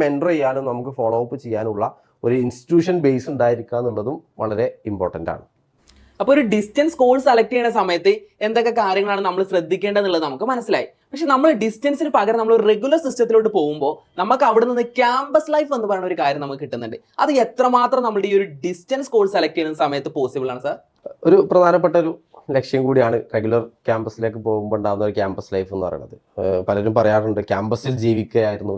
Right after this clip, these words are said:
Speaker 1: ഞാൻ ഉണ്ടായിരുന്നത്" എന്നുള്ളത്. അത് ഒരു നൊസ്റ്റാൾജിക് മൊമെന്റ് തന്നെയാണ്, എല്ലാം ഒന്നും പറയുന്നില്ല. പക്ഷെ നമ്മളെ സംബന്ധിച്ച് ഡിസ്റ്റന്റ് എഡ്യൂക്കേഷനിലേക്ക് കടന്നു വരുമ്പോൾ നമ്മൾ ഓർക്കേണ്ട ഒരു പോയിന്റ് കൊറോണ ടൈമാണ്. കൊറോണ സമയത്ത് എല്ലാവരും ഒരു ഡിസ്റ്റന്റ് മോഡിലേക്കാണ് യഥാർത്ഥത്തിൽ മാറിയിട്ടുണ്ടായിരുന്നത്. പക്ഷെ അവിടെയും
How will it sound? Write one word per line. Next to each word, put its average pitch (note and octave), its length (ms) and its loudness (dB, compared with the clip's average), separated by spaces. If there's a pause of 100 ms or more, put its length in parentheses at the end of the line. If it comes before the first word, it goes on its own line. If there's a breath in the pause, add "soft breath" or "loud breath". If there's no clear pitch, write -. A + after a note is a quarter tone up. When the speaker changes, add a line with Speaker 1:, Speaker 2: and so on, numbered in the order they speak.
Speaker 1:
ഞാൻ F#2+ 180 -4
ഉണ്ടായിരുന്നത്" F#2 440 -6
എന്നുള്ളത്. E2+ 280 -14 (640)
അത് C3 100 6 (160)
ഒരു E3+ 140 6 (260)
നൊസ്റ്റാൾജിക് D3+ 520 0
മൊമെന്റ് C#3 380 2
തന്നെയാണ്, A#2 320 0 (100)
എല്ലാം G#2 180 -2
ഒന്നും G#2+ 180 -4
പറയുന്നില്ല. F#2+ 320 -4 (480)
പക്ഷെ D3 180 2 (360)
നമ്മളെ E3 240 4
സംബന്ധിച്ച് F3+ 420 4
ഡിസ്റ്റന്റ് E3 300 2
എഡ്യൂക്കേഷനിലേക്ക് C#3+ 520 -2
കടന്നു A#2+ 200 0
വരുമ്പോൾ A2 280 -2
നമ്മൾ G#2 120 -2 (100)
ഓർക്കേണ്ട G#2+ 340 -2
ഒരു G#2+ 120 -6
പോയിന്റ് F#2+ 400 0
കൊറോണ F#2+ 360 0
ടൈമാണ്. F#2 280 -6 (260)
കൊറോണ C3+ 260 2 (100)
സമയത്ത് D3 420 0 (500)
എല്ലാവരും D#3 400 4 (160)
ഒരു C3 80 2 (100)
ഡിസ്റ്റന്റ് F3 420 2
മോഡിലേക്കാണ് C3 560 2
യഥാർത്ഥത്തിൽ G#2+ 480 -2
മാറിയിട്ടുണ്ടായിരുന്നത്. F#2+ 580 -6 (460)
പക്ഷെ - 200 2
അവിടെയും F3+ 300 6